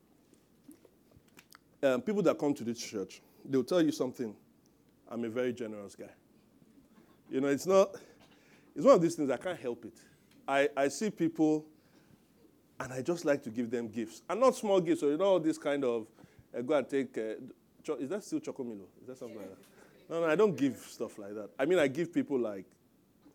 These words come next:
big things. So, for instance, I can say, "Okay, who wants, who wants an iPhone X?"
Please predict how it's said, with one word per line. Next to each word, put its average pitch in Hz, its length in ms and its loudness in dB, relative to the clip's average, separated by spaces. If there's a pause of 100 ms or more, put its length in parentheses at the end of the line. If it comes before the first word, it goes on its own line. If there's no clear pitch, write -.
(200)
big 135 140 -2
things. 127 140 -2
So, 208 100 8
for 175 160 4
instance, 190 240 4
I 139 60 4
can 139 180 -4
say, 196 120 2
"Okay, 160 340 2 (420)
who 220 80 -2
wants, 175 260 2
who 277 180 4
wants 247 200 6
an 165 140 4
iPhone 165 360 4
X?" - 300 -6